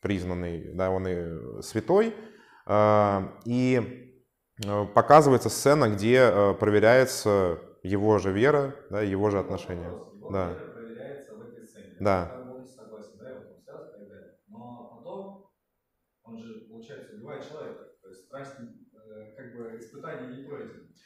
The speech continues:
Speaker 2: То есть,
Speaker 1: Ну.
Speaker 2: грубо говоря, он поддаётся этой страсти, он
Speaker 1: Да.
Speaker 2: познакомился с человеком в эту ночь, да, то есть он проникся вот этим вот эмпатичным чувством, э,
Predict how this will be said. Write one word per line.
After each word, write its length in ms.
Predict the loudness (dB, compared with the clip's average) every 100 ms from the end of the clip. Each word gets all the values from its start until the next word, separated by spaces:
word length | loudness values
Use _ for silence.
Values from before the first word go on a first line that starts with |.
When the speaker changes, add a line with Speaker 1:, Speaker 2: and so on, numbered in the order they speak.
| -20
Speaker 2:
То 80 | -14 -2
есть, 0 |
Speaker 1:
Ну. 460 | 2 4 6 4
Speaker 2:
грубо 120 | 2 -4
говоря, 320 | -8 -8 -10
он 120 | -14
поддаётся 520 | -16 -14 -14 -14 -16 -20
этой 140 | -20
страсти, 500 | -20 -14 -14 -14 -16
он 80 | -8
Speaker 1:
Да. 120 | -8
Speaker 2:
познакомился 640 | -8 -14 -16 -16 -18 -20
с 100 | -20
человеком 460 | -20 -18 -18 -18 -20
в 40 |
эту 180 | -20 -20
ночь, 240 | -20 -20 -20 _ -20
да, 160 | -18
то 120 | -16
есть 140 | -18 -20 _ _ _
он 460 | -18 -16 -16 -18 -18
проникся 440 | -18 -18 -20 -20
вот 100 | -20
этим 300 | -20 -20 -20
вот 120 | -20
эмпатичным 540 | -20 -20 -20 -20 -20 -20
чувством, 680 | -20 -20 _ -20 -20 -20 -20
э, 560 | -20 -20 -20 -20 -20